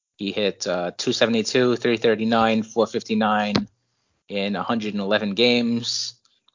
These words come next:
had sixteen home runs. He had the league leading seventy stolen bases, pretty solid seven point three percent walk rate.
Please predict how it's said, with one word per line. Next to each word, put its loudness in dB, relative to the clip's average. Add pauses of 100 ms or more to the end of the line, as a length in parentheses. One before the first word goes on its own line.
(140)
had -6
sixteen -2
home -4
runs. 2
He -2
had 0
the -10
league -4
leading -4
seventy -2
stolen -2
bases, 0 (500)
pretty 4
solid 4
seven -2
point -4
three -4
percent -6
walk 2
rate. 0